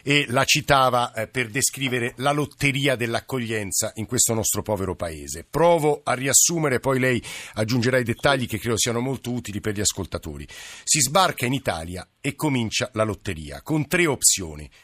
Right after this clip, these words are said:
Vengono ricollocati con quel sistema appunto di reallocation basato sulle quote che sembra già fallimentare, richiedono l'asilo, eh, in Italia e a quel punto possono finire o nel sistema sprar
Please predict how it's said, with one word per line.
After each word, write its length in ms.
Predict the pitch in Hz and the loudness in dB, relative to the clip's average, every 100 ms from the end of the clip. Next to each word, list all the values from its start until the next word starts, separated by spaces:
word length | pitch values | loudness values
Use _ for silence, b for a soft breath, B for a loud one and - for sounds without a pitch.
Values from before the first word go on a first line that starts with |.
| _ | _
Vengono 480 | 113 180 170 151 143 | 0 2 2 2 2
ricollocati 880 | 151 156 147 127 - 92 80 - | 0 0 0 0 0 -4 -4 -8
con 180 | 131 127 | -6 -4
quel 160 | 107 117 | -2 0
sistema 440 | - 104 135 120 | 2 2 2 2
appunto 340 | 104 - 120 113 | 0 -2 -4 -2
di 140 | 104 | -2
reallocation 720 | 113 117 110 - 131 - 113 | 0 0 -2 0 0 2 2
basato 360 | 101 104 117 101 | 0 2 2 0
sulle 220 | 110 101 | -4 -4
quote 320 | 113 117 107 | 0 -2 -2
che 80 | - | -6
sembra 320 | - 104 90 | -4 -4 -6
già 200 | 65 117 | -4 -2
fallimentare, 840 | 110 104 92 92 90 - 76 73 95 B B B B | 0 -2 -2 -4 -4 -6 -8 -10 -12 B B B B
richiedono 760 | B 202 - 202 143 113 101 80 - | B -2 2 2 4 2 0 -4 -4
l'asilo, 580 | 110 104 123 113 95 - | 0 2 2 0 -2 -6
eh, 220 | 95 90 - | -6 -6 -2
in 280 | 123 123 107 - | 0 2 0 -2
Italia 680 | 120 - 107 80 98 143 - | -4 -2 -2 -2 0 0 -2
e 100 | 127 | -4
a 60 | 123 | -2
quel 180 | 143 - | -2 -4
punto 280 | - - | -4 -4
possono 360 | 127 127 - 127 | -2 0 0 0
finire 420 | - 123 107 104 - | -2 -2 -2 -4 -2
o 140 | 185 | 2
nel 140 | 175 | 4
sistema 420 | - 123 - 131 117 | 4 4 4 4 2
sprar 520 | - 131 123 104 | 2 2 2 0